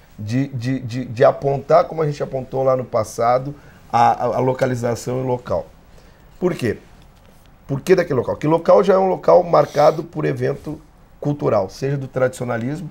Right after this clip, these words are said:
ou pelo carnaval que acontecia ali. Então já é um, um espaço histórico.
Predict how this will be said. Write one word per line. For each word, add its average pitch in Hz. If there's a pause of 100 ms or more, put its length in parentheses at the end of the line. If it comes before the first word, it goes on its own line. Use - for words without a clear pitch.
(280)
ou 147
pelo 147
carnaval 127
que 135
acontecia 117
ali. 98 (640)
Então 123
já 131
é 131
um, 156
um -
espaço 123
histórico. -